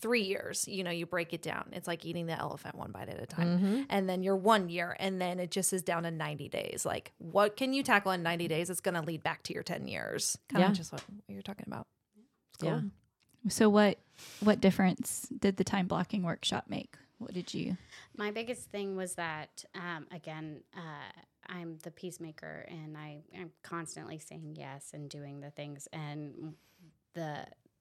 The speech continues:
Speaker 4: the practice was to set three priorities for yourself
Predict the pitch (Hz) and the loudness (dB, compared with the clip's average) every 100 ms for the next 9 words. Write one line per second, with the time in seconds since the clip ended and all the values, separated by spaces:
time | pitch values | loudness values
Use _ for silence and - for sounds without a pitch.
0 | _ _ _ _ _ _ 180 - 170 - | _ _ _ _ _ _ -10 -6 -6 -4
1 | 165 - 160 151 156 - 160 151 131 - | -8 -4 -2 -2 -6 -8 -6 -4 -6 -6
2 | - 170 170 170 170 165 _ _ _ _ | -8 -6 -4 -4 -6 -8 _ _ _ _
3 | _ - 170 156 151 - - - - - | _ -4 -4 -4 -6 -10 -14 -14 -12 -12
4 | - - | -12 -12